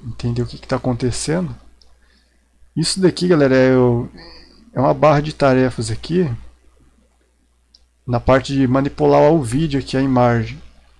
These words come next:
Provavelmente dá um pouquinho de lag, porque essa imagem que ela tá em alta resolução, então ela pesa um pouco na hora de você estar redimensionando dentro do, da nossa T Vzinha ali.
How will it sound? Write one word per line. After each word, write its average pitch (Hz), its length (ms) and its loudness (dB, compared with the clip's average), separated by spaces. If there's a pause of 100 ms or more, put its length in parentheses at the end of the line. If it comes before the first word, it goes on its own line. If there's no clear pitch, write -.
(760)
Provavelmente 196 600 4
dá 202 100 2
um 214 100 2
pouquinho 202 360 0
de 196 140 0
lag, 165 340 4
porque 139 640 0 (520)
essa 127 240 -2
imagem 135 360 0
que 147 60 0
ela 135 100 4
tá 139 140 0
em 139 60 2
alta 143 220 2
resolução, 147 720 0
então 143 160 0
ela 147 160 4
pesa 143 360 2
um 175 40 0
pouco 156 380 -2
na 151 80 0
hora 151 140 2
de 151 120 -4
você 147 220 -6
estar 135 380 0
redimensionando 139 840 0
dentro 139 300 -2
do, 123 400 -2 (720)
da 123 100 -2
nossa 127 300 0
T 147 180 -2
Vzinha 135 500 0
ali. 117 320 -4